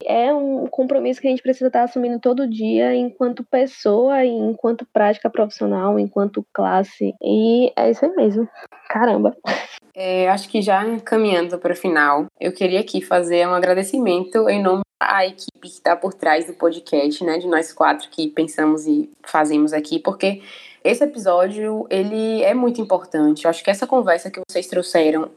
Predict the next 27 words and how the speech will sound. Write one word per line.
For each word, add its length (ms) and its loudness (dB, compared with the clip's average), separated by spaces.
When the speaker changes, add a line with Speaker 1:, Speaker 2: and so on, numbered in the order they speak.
Speaker 2:
é 100 2
muito 240 2
importante 480 -2
e 100 0
é 60 4
necessária. 640 0
Então, 460 -2
ouvir 400 0
vocês, 480 0
pra 180 0
mim, 260 0
foi 400 0
um 60 -4
privilégio. 840 0
E 60 0
eu 40 2
espero 380 0
que 120 -2
outras 280 2
pessoas 380 0
ouçam, 340 -4
né, 80 -2
através 420 2
do 40 -14
podcast 580 -4
ou 120 -2
não, 260 -2